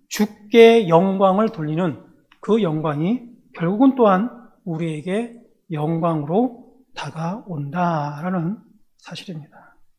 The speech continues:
따라서 오늘 저와 여러분들도, 여러분들 가운데에도 이처럼 어떤 어려움 중에도 좋은 믿음으로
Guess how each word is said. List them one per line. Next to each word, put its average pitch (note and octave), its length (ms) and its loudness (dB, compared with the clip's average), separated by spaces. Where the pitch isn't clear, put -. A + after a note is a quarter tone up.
따라서 F3+ 800 0
오늘 F3 160 0
저와 E3+ 280 4
여러분들도, E3+ 760 -2
여러분들 F3+ 560 -4
가운데에도 F3 960 -2
이처럼 F#3 600 0
어떤 G#3 320 6
어려움 A3 400 10
중에도 G#3+ 840 0
좋은 F#3 540 0
믿음으로 E3+ 840 0